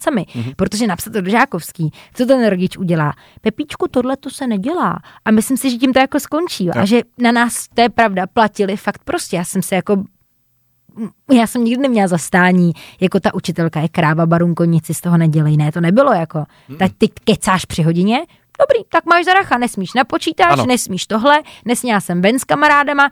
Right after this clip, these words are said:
Speaker 1: a tak dlouho jsem dělala úkoly, až jsem měla zpátky prostě jedničky a žádný poznámky.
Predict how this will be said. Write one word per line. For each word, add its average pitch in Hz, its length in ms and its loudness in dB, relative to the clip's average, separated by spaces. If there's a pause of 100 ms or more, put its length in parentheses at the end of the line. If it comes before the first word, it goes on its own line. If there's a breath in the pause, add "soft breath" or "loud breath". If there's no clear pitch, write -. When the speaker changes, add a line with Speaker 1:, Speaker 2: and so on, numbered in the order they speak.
(260 loud breath)
Speaker 1:
a 185 120 0
tak 269 180 0
dlouho 294 260 2
jsem 269 200 -4
dělala 240 280 2
úkoly, 226 300 -2
až 247 80 -4
jsem 254 160 -6
měla 240 260 0
zpátky 208 440 0
prostě 233 380 -2
jedničky 220 720 0
a 240 60 2
žádný 240 260 0
poznámky. 254 540 -6